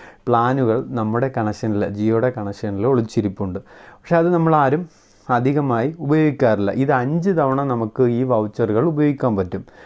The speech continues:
അത്യാവശ്യമായിട്ട് നമ്മൾ ബാങ്ക് അക്കൗണ്ട് കണക്ട് ചെയ്ത് നമുക്ക് റീചാർജ് ചെയ്യേണ്ടത് ആവശ്യമോ അല്ലെങ്കിൽ ടോപ്പ് അപ്പ് റീചാർജ് ചെയ്യേണ്ട ആവശ്യമോ നമുക്കില്ല. ഈ അഞ്ച് തവണ നമുക്ക്,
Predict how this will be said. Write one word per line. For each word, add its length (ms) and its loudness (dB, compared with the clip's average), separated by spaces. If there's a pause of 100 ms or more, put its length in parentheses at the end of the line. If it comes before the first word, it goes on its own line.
(320)
അത്യാവശ്യമായിട്ട് 760 2
നമ്മൾ 280 0
ബാങ്ക് 420 0
അക്കൗണ്ട് 600 0
കണക്ട് 340 -4
ചെയ്ത് 160 2
നമുക്ക് 280 -2
റീചാർജ് 480 0
ചെയ്യേണ്ടത് 360 0
ആവശ്യമോ 480 -2
അല്ലെങ്കിൽ 380 -2
ടോപ്പ് 280 0
അപ്പ് 140 -4
റീചാർജ് 440 0
ചെയ്യേണ്ട 320 -2
ആവശ്യമോ 440 -4
നമുക്കില്ല. 580 -2
ഈ 140 0
അഞ്ച് 280 -2
തവണ 280 -2
നമുക്ക്, 340 -2